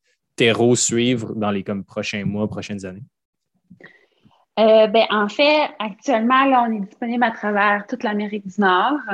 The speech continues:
Speaker 1: Wow,
Speaker 2: Euh, donc là,
Speaker 1: félicitations.
Speaker 2: notre... merci. Euh, l'objectif, c'est vraiment de sortir du Québec actuellement.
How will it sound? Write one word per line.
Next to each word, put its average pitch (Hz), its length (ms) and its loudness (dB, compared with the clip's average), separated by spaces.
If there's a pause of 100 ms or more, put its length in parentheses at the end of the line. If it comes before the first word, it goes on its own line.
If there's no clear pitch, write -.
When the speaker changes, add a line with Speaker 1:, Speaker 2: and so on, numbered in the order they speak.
(440)
Speaker 1:
Wow, 214 100 -2
Speaker 2:
Euh, 208 180 4
donc 208 260 2
là, 254 140 6
Speaker 1:
félicitations. 262 360 6
Speaker 2:
notre... 214 180 -2 (720)
merci. 208 460 -2 (540)
Euh, 220 340 6
l'objectif, 240 580 2
c'est 277 140 0
vraiment 226 320 -2
de 269 80 -6
sortir - 340 -6
du 190 120 -12
Québec 220 460 -6
actuellement. 214 540 -2